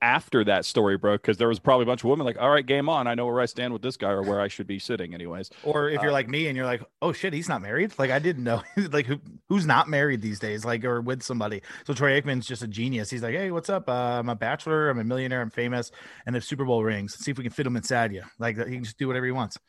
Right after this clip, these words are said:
Speaker 2: <laughs>
Speaker 1: The best part about this is I,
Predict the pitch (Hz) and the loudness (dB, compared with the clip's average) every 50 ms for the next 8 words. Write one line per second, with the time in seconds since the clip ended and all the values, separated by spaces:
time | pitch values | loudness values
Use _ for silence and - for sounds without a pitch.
0 | _ - - _ _ - - 719 719 698 719 740 - - _ _ 880 _ _ _ | _ -20 -20 _ _ -16 -16 -14 -14 -16 -16 -18 -20 -20 _ _ -20 _ _ _
1 | _ - - - - - 190 - - - - - - - 151 139 117 107 117 123 | _ -20 -20 -18 -16 -16 -10 0 6 6 6 6 6 2 0 2 2 4 4 2
2 | - - 107 104 - 101 107 107 104 | 2 0 -6 -6 -2 2 2 2 2